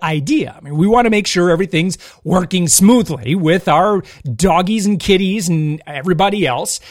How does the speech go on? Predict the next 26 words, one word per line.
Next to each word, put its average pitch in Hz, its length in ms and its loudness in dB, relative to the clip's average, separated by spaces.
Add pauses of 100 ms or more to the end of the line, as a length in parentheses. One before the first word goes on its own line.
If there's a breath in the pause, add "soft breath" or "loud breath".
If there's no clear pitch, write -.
(140 loud breath)
Now, 196 100 -6
the 202 80 -4
consensus 302 720 -4
out 202 180 -4
there 180 200 -2
among 165 260 -2
veterinarians 151 960 -4 (240 loud breath)
is 240 140 -4
that 302 100 -6
you 285 100 -6
should 311 220 -4
bring 359 220 -6
your 339 120 -6
dog 175 320 2
or 180 100 -4
cat 123 360 -6
in 160 220 -4
for 170 160 -2
a 165 60 0
wellness 180 460 -2
visit 139 460 -4
at 180 180 -8
least 190 300 -4
once 139 320 -4
per - 160 -6
year. 190 540 -4